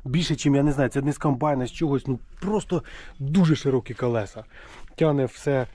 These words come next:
без проблем. Короче, е, ямзовський движок,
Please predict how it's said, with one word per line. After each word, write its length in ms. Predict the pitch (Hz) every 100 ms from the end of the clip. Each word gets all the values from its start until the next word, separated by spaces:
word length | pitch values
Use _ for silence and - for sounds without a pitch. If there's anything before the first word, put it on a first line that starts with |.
| - - -
без 200 | 127 127
проблем. 360 | 143 127 120 104
Короче, 420 | 139 143 151 139 - - -
е, 440 | 127 120 117 131 147
ямзовський 500 | 151 156 143 - 139
движок, 460 | 131 117 113 -